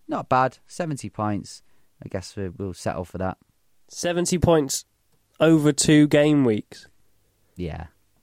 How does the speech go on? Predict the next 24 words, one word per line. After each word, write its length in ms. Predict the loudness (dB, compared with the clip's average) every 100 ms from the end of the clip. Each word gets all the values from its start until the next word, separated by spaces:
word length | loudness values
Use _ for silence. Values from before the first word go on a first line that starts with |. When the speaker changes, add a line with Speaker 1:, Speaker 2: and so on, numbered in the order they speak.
| _ _ -6
Speaker 2:
Oh, 100 | -4
dear. 400 | -2 -2 -2 -6 _ _ _ _ _ -16
Speaker 1:
Yeah. 500 | -10 -8 -6 -6 -8 -10 _
Speaker 2:
So 160 | -4 0
the 160 | 0 0
average 720 | -2 0 0 0 -2 -12 -10
score 580 | -6 0 2 2 0 -6 _ _
was 260 | 0 0 2
ninety-one 640 | 2 2 0 0 2 2
point 260 | 0 0 -2
three. 360 | -2 0 0 -4 _ _ _ _ _ _ _ _ _ _ _ -10
Well 400 | 0 4 4 4
below 240 | 4 4
average. 460 | 2 0 -2 -4 -18 _
Speaker 1:
Yeah, 520 | -12 -2 2 4 2 0 _ _ _
yeah. 500 | -16 -8 -6 -4 -4 -8 _
But 160 | -2 0
Atlanta 440 | 2 2 0 -2
won, 180 | -6 -6
so 120 | -6
I 40 | -6
don't 140 | -6
care. 220 | -8 -12 -14 _ _ -6
Speaker 2:
Okay. 240 | -4 -6